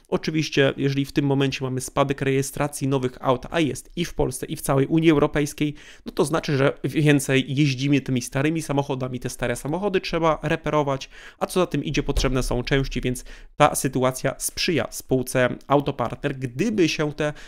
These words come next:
łańcuchy dostaw całkowicie uspokoiły i byłoby wszystko ok, no to, y, no to myślę, że to mógłby być taki negatywny czynnik dla spółki, bo oni mają duże stany magazynowe,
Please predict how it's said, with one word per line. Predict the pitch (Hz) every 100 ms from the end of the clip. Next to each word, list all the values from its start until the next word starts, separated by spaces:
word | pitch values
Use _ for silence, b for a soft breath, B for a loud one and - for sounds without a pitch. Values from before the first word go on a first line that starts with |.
| B 139
łańcuchy | 139 139 190 151
dostaw | 135 151 - 135 -
całkowicie | 147 151 151 131 196 -
uspokoiły | - 156 - 139 143 156 147
i | 147 139
byłoby | 139 139 131
wszystko | - 175 - -
ok, | 135 - 123 - - B B B
no | 143 147
to, | 160 170 160 156 151 - 139 131
y, |
no | 139 147
to | 151
myślę, | 147 - 143
że | 135
to | - 147
mógłby | 143 139 139 135 131 131
być | 143 -
taki | 135 147
negatywny | 139 131 139 143 139
czynnik | - 139 139 131
dla | 127
spółki, | - 165 151 127
bo | 127
oni | 135
mają | 131 131
duże | 147 151
stany | 143 147 143
magazynowe, | 135 127 123 123 120 123 151